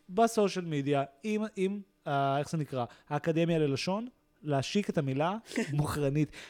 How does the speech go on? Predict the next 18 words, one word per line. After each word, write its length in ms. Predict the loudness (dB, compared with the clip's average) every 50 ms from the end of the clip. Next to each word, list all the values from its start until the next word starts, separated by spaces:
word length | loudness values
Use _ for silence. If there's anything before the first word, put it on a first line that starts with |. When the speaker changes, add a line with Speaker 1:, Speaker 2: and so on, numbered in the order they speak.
| -10 2
Speaker 1:
אף, 320 | 8 10 12 12 12 10 4 2
לא 100 | 4 6
שמעתי 220 | 8 8 8 8
את 60 | 8 6
המילה 220 | 8 10 10 10
הזאת 180 | 10 10 8 4
בחיים 400 | 4 4 4 6 6 6 6 8
Speaker 2:
זה 60 | 10
Speaker 1:
שלי. 180 | 12 12 12
Speaker 2:
לא 120 | 12 12 10
מילה. 220 | 8 4 4 2 2
Speaker 1:
זה 200 | 8 12 12 12
פרודקט, 560 | 12 12 12 12 12 12 12 10 8 8 2 4
זה 200 | 8 12 12 12
הפרודקט 420 | 12 12 12 12 12 12 10 10
של 140 | 8 10 10
האירוע 380 | 12 12 12 12 12 12 12
הזה. 280 | 12 10 8 8 6